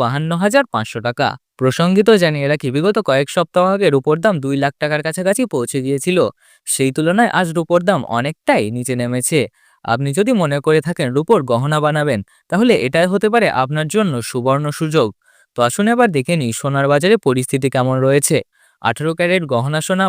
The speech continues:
বাইশ ক্যারেট হলমার্ক সোনা ও চব্বিশ ক্যারেট পিওর খাঁটি সোনার। সবার আগে দেখে নিই এক নজরে আঠেরো ক্যারেট গহনা সোনার দাম, যে সোনার মধ্যে পঁচিশ শতাংশ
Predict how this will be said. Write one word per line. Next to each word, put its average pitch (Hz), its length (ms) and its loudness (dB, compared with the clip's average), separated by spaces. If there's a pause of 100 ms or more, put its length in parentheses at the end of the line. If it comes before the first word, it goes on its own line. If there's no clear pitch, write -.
বাইশ 117 240 -2
ক্যারেট 170 280 0
হলমার্ক 123 360 -2
সোনা 180 220 0 (100)
ও 196 40 0 (100)
চব্বিশ 131 380 -4
ক্যারেট 208 320 2
পিওর 117 260 -2
খাঁটি 131 260 -4
সোনার। 151 360 -2 (540)
সবার 123 340 4
আগে 196 160 2
দেখে 214 300 2
নিই 170 100 -2 (120)
এক 127 100 -2
নজরে 131 340 -2 (140)
আঠেরো 156 260 -2
ক্যারেট 208 340 2
গহনা 123 260 0
সোনার 120 280 -4 (100)
দাম, 147 180 4 (480)
যে 123 160 0
সোনার 170 280 0
মধ্যে 220 300 2
পঁচিশ 123 260 -2
শতাংশ 180 320 0